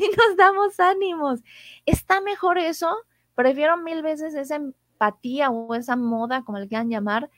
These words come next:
a que todas nos estemos tirando hate, nos estemos hablando mal. Ya es como, lo piensas una o dos veces antes de emitir algún comentario, así como de, "¿Es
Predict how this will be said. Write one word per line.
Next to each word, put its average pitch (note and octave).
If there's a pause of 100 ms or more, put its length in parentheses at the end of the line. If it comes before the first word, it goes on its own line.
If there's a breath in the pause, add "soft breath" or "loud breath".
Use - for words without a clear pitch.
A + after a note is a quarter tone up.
(560 soft breath)
a C#4+
que D4+
todas E4
nos D4
estemos D4
tirando C4+ (180)
hate, C4+ (500)
nos A3
estemos C4
hablando A#3
mal. C4+ (640)
Ya B3+
es D#4
como, C#4+
lo B3+
piensas D4
una D4+
o C#4+
dos C#4
veces C#4+
antes C4
de A3+
emitir A3
algún C4
comentario, G#3
así A3
como A3
de, G3+
"¿Es F#4+